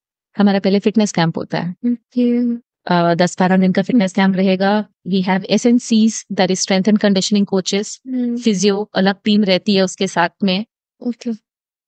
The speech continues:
Speaker 1: वो कैंप चलने के बाद उसी कैंप में हमारे योगा इंस्ट्रक्टर, we've included yoga also
Speaker 2: हम्म।
Speaker 1: as part of the fitness camp।
Speaker 2: ओके।
Speaker 1: उसके बाद हमारा, अ, स्किल कैंप होता है, wherein we have qualified coaches with us।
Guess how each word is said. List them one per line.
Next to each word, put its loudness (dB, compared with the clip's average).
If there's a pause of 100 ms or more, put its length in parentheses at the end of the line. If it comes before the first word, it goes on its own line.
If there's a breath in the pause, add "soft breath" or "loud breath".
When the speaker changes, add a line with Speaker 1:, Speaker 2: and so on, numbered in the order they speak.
Speaker 1:
वो 2
कैंप 0
चलने 2
के 0
बाद 0
उसी -2
कैंप 0
में 2
हमारे 2
योगा 2
इंस्ट्रक्टर, -2
we've 0
included 2
yoga 4
also 2
Speaker 2:
हम्म। 4
Speaker 1:
as -6
part -2
of -2
the -6
fitness -8
camp। -6
Speaker 2:
ओके। -4 (220)
Speaker 1:
उसके -2
बाद 0 (120)
हमारा, 2 (180)
अ, 0
स्किल -2
कैंप 0
होता 2
है, 2
wherein 0
we -2
have -2 (140)
qualified -2
coaches -6
with -4
us। -2